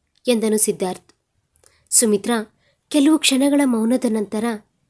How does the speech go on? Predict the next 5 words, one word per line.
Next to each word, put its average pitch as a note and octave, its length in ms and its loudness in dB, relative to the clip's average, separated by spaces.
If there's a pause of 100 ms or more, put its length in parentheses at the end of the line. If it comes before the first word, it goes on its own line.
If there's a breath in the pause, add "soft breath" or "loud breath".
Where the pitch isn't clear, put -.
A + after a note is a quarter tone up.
(600)
"ವಿಜಯ್ C#4+ 340 0
ಅಷ್ಟು A#3 340 0
ದೊಡ್ಡ C4+ 200 0
ಸಮಸ್ಯೆಯಿಂದ A#3+ 640 0
ಹೊರಬಿದ್ದು G#3+ 760 -4